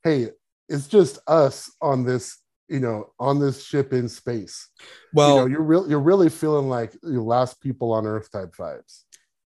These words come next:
Speaker 2: uh, I think that the next character introduced would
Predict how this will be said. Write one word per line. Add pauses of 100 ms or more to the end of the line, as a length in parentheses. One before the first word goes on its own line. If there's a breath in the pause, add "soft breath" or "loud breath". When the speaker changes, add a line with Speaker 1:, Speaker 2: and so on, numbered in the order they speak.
(200)
Speaker 2:
uh,
I
think
that
the
next
character
introduced
would